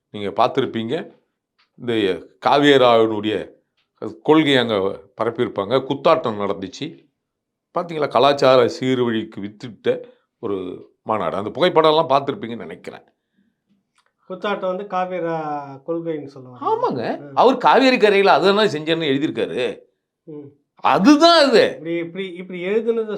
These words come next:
Speaker 2: சொன்னதுக்கு தான் சீதையின் மைந்தன் கைது செய்து உள்ள சிறையில இருந்தாரு. வெளியில வந்து அவரும் இறந்து போனாரு.
Speaker 1: இது
Speaker 2: நீங்க கைது
Speaker 1: இல்ல,
Speaker 2: ஆகணுமா?
Speaker 1: இதுல என்ன இருக்கு?
Speaker 2: ம்.
Speaker 1: ஏங்க, சாமி சிதம்பரனார் எழுதிய தமிழர் தலைவர் நூல் வாங்கி படிங்க. நான் இல்லாததை நானா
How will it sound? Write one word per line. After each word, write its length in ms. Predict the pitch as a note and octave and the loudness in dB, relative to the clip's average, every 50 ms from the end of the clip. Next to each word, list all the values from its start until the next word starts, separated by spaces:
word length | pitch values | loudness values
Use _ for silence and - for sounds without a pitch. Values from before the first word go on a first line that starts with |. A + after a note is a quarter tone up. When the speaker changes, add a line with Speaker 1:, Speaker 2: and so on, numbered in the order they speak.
| G3+ | -8
Speaker 2:
சொன்னதுக்கு 420 | G3 F#3+ F#3+ F#3+ F3+ F3+ F3+ F3 E3+ | -8 -8 -8 -8 -8 -8 -10 -10 -10
தான் 160 | F#3+ A3 G#3 | -10 -10 -10
சீதையின் 480 | - - A3 A3+ A3 G#3+ G#3 G3+ G3 F3+ | -10 -8 -6 -6 -6 -6 -6 -8 -6 -6
மைந்தன் 320 | E3+ F3 F3+ F#3+ G#3 G3 | -8 -8 -8 -10 -12 -10
கைது 360 | G3+ F3 F3 F#3+ G3+ G3 F3 | -8 -8 -8 -8 -8 -10 -12
செய்து 340 | - - E3 E3 E3+ G#3 A3 | -12 -12 -10 -8 -8 -8 -8
உள்ள 160 | G3 F#3 F3+ | -8 -10 -10
சிறையில 460 | D#3+ - - F3 F#3 F#3+ F#3+ F#3 F3 | -10 -10 -8 -8 -8 -8 -6 -4 -4
இருந்தாரு. 300 | E3 D#3 E3 E3 F3+ G3+ G3 E3+ | -4 -4 -6 -8 -8 -8 -8 -8
வெளியில 200 | E3+ F3+ F#3+ F3+ | -8 -8 -8 -6
வந்து 200 | E3+ E3+ E3+ F#3 | -6 -6 -6 -6
அவரும் 240 | E3 E3 E3+ F#3 F3 | -6 -6 -6 -6 -6
இறந்து 280 | D#3+ D#3 E3 E3+ F3 | -8 -8 -10 -10 -12
போனாரு. 400 | E3 E3 D3+ C#3+ C#3 C3+ B2 B2 - _ _ _ _ _ | -12 -12 -14 -16 -16 -18 -20 -20 -20 _ _ _ _ _
Speaker 1:
இது 220 | - A2+ A2+ A#2+ E3 | -16 -12 -8 -6 -4
Speaker 2:
நீங்க 240 | F#3 A#3 A#3 G#3+ G3+ | -4 -2 -4 -4 -6
கைது 400 | - G3 G3+ A3 G#3+ G#3 F#3 D4 | -4 -4 -4 -4 -2 0 2 4
Speaker 1:
இல்ல, 200 | F4 A4+ G4 F4+ | 4 4 4 2
Speaker 2:
ஆகணுமா? 140 | A4+ - A#4+ - - - | 0 -4 -6 -8 -6 -2
Speaker 1:
இதுல 260 | C4 C4+ F#4 G#4+ B4+ | 2 4 6 6 4
என்ன 160 | A#4+ B4 B4+ A#4 | 2 0 -2 -4
இருக்கு? 340 | D#4 G3+ A#3+ C#4 C#4+ - _ | -4 -4 -6 -8 -10 -12 _
Speaker 2:
ம். 140 | - E3 E3 D3+ | -12 -12 -8 -6
Speaker 1:
ஏங்க, 180 | F4+ G4+ - | -4 -2 -2
சாமி 460 | - - - G3 G#3 C4 D4+ E4 D4 | -4 -2 0 2 2 2 2 2 -2
சிதம்பரனார் 720 | A3+ - - A3+ B3 D4+ F4 E4 C#4 C#4+ C4+ B3+ B3 A#3+ A#3 | -4 -4 -2 0 0 2 4 4 2 4 4 2 2 2 2
எழுதிய 520 | A3+ A#3+ A#3 F#3+ A3+ A3+ A3+ A3+ A#3 - - _ _ | 0 -2 -2 -2 2 2 2 2 2 -2 -14 _ _
தமிழர் 420 | _ G#3 A3 A#3+ C#4+ C#4+ C4 - A3+ | _ 0 4 4 6 6 6 6 6
தலைவர் 280 | G#3 G3+ G3+ G3 F#3 E3+ | 6 8 8 6 6 4
நூல் 220 | F#3 A3 B3+ B3+ G#3+ | 4 4 4 6 6
வாங்கி 220 | F#3+ E3 D3 C3+ | 4 4 2 0
படிங்க. 340 | - - G#2+ G2+ G#2+ D#3+ F3 | -2 -4 -4 -2 -2 0 2
நான் 180 | D3+ D3 F#3 | 2 2 2
இல்லாததை 520 | G3 E3 F3+ B3 C#4+ D4+ D4 C#4+ C#4 D#4 D#4 | 2 2 4 4 4 4 2 2 0 -2 0
நானா 420 | A3+ E3+ E3 G#3 A3 G#3+ G3 - | 2 4 4 6 6 4 2 0